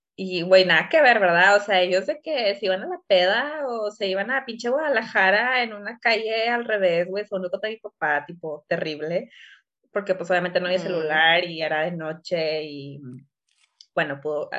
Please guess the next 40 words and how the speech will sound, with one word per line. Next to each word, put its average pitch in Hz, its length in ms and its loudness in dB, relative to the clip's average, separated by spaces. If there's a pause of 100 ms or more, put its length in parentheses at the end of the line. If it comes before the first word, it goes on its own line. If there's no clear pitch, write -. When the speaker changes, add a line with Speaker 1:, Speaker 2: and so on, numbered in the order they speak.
(120)
Speaker 1:
haber 165 140 2
sucedido 160 320 -8
algo 151 180 -6
muy 165 200 -6
grave, 143 400 -2
pero 196 360 -2
todo 214 100 0
salió 240 220 -4
bien. 165 400 -4 (420)
Todo 240 180 8
sea 233 220 6
por 254 80 0
la 233 100 4
anécdota. 196 540 4 (640)
<laughs> 349 140 -2
Speaker 2:
Todo 175 120 -2
es 202 120 -2
por 202 120 -6
la, 185 80 -4
güey, 208 240 2
este 214 220 0
podcast 240 380 -2
también 220 200 -2
es 196 100 -6
por 220 140 -2
la 185 120 -2
anécdota, 170 580 -6
eso 180 160 -6
sí 202 120 4
Speaker 1:
A 226 100 10
Speaker 2:
hay 220 60 6
que 180 40 6
Speaker 1:
huevo. 165 200 4
Speaker 2:
también 220 280 2
mencionarlo. 208 880 -4 (280)
Estamos 208 280 -4
haciendo 233 200 0
Speaker 1:
Sí. 254 40 -8
Speaker 2:
para 254 180 2
pasárnosla 196 720 0